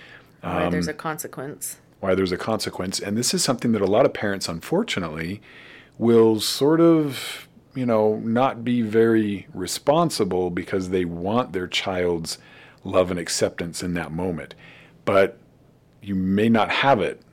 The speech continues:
Speaker 2: if you're
Speaker 1: Mm-hmm.
Speaker 2: going to follow through. And if you don't trust them, they need to build trust back with you. And you need to
Speaker 1: Yes.
Speaker 2: communicate this. "So I do
Speaker 1: Yes.
Speaker 2: love you very much. I just don't trust you."
Speaker 1: Yeah.
Speaker 2: If you do this, basically, if you are where you say you are,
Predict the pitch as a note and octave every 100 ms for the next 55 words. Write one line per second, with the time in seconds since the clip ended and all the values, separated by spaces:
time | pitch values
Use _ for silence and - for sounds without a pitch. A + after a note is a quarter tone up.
0 | _ _ _ - F3+ F3 F#2+ G2+ F#2+ -
1 | F2+ G#2 F2+ F2 - A2 E2+ C#2+ C2+ E2
2 | E2 F#2+ G2 G2 G2+ - - D3 D3 -
3 | G#2 F2+ F#2 G2 G2 F#2 - D#2 E2+ E2+
4 | - - E2 - - - - - - -
5 | - - - - E2+ F#2 G#2+ F#2+ F#2 F#2+
6 | A2 C3+ G2+ F2+ - D2 C#2 - E2+ D#2
7 | - - - C#3+ D#3+ B2 B2 G#2+ G#2 F#2
8 | A2+ E3 F#2+ F#2+ G2 F2 - - B2 -
9 | - - - - - - D#3+ D3 C#3+ C#3+
10 | D#3 - A#2+ B2+ B2 A#2 A#2 A2+ A2 B2
11 | G2+ G2+ G#2+ E2 F#2+ - - _ _ -
12 | A#2 - A2+ G#2 G2 G2 F#2+ - F#2+ F#2+
13 | F#2+ G#2+ G#2 G2+ F#2+ F#2+ - G2+ G2 F#2+
14 | E2+ E2+ G2 G#2